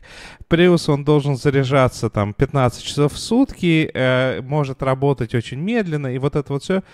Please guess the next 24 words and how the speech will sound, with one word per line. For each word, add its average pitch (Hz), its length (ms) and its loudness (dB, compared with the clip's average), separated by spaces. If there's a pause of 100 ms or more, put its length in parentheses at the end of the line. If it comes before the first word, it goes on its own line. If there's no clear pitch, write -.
(400)
А, 135 380 2
ну, 139 220 -2
если 147 300 2
в - 20 0
таком 156 300 4
разрезе, 139 440 2
если 131 220 0
думать, 139 280 -2
что - 140 -6
это 127 180 -2
вопрос 117 360 2
про 123 340 4
регуляцию, 117 1080 0 (120)
то, 127 260 -2 (100)
ну, 120 300 -4 (140)
наверное, 110 400 -2
это - 120 -8
шедеврально, 135 680 2
что - 220 0
регуляция 123 920 2
началась 123 520 -2
ещё 120 200 -8
до 123 140 0
того, 135 400 4